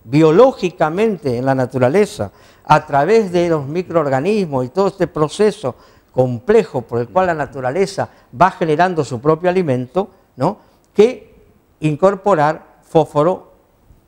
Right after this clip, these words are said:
hecho de manera artificial en el laboratorio, ¿no? Que incorpora fósforo, pero genera un desequilibrio, ¿no?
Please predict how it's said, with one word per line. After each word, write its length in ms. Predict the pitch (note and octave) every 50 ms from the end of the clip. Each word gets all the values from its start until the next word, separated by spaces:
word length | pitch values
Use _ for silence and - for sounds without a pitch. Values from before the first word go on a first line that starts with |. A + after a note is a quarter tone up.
| _ _ _ _ _
hecho 480 | - A#2+ D3 D3 - - E3+ E3+ E3 - C#3
de 100 | B2+ B2+
manera 540 | A#2 A#2 A#2+ B2+ C3 C3+ D3+ D#3 D#3 C#3+ - - _ _ _ _ _
artificial 840 | - B2 B2 B2+ - D3+ D3+ C#3+ E3 D#3 - - C#3+ C3 C3 C#3 C#3+ - _ _ _ _ _ _ _
en 120 | - A#2
el 100 | A#2+ B2
laboratorio, 760 | C3 B2+ C3+ C#3+ D3 D3+ D3 - D3 C3+ B2 B2 C3+ D3 - _ _ _ _ _ -
¿no? 200 | - C#3 E3 - - _ - - - _ _
Que 480 | - F#3 G3+ A3 G#3+ - - - - _ - - _ _ _ _ _ _ -
incorpora 600 | - A2 F#2+ - - G#2+ G#2 - - A3 B3 B3+
fósforo, 500 | - - A#3+ G#3 - - G3+ G#3 G3+ F#3+
pero 180 | - D#3+ D3 C#3+
genera 640 | - - D3 C3 C3 D#3 F#3 G3 F3+ - - - _ -
un 260 | - G3 G#3 A#3 G#3+
desequilibrio, 1200 | G3 G#3 G#3+ G3+ - - G3 G3 F#3 - F3 D#3 D3 E3 G#3+ G#3+ F#3 D3+ C#3+ C3+ C3+ C#3 D3 E3+ - - _ _ _ _ _ _ _ _ _ _ -
¿no? 300 | A#2+ B2 C3+ F3 G#3+